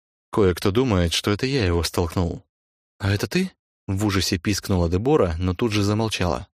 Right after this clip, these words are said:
Он тихо подошёл к двери. Она стояла за ним,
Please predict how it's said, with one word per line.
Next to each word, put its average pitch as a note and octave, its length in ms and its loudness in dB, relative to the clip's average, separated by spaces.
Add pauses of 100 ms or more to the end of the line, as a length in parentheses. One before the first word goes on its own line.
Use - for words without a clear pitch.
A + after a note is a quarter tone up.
(420)
Он B2+ 200 -2
тихо A#2+ 300 -2
подошёл A2 480 0
к G#2 80 -4
двери. G#2 420 0 (400)
Она A2 240 2
стояла G2+ 460 2
за F2+ 100 2
ним, G2+ 340 0